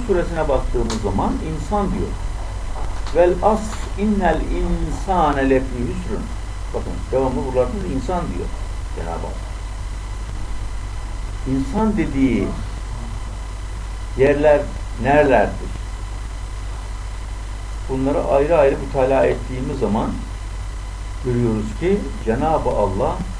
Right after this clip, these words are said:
Adem diye vasıflandırdığı varlık manevi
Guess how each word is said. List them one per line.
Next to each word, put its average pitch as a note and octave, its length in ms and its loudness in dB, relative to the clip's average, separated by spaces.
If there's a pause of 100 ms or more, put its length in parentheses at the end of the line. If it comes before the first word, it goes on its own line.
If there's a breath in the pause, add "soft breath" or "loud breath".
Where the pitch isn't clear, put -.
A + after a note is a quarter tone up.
(360)
Adem A#2 480 0
diye A#2 140 2
vasıflandırdığı G2+ 1160 0
varlık G#2 420 2 (800)
manevi B2+ 500 0